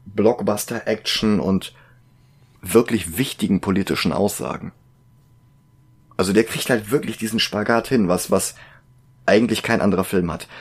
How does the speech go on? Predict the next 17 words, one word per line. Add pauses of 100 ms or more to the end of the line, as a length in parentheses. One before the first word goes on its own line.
(220)
Der
ist
einerseits
Persepolis (240)
und
andererseits
Winter
Soldier. (340)
In
einem. (2000)
Also
ich
finde,
das
gehört
schon
echt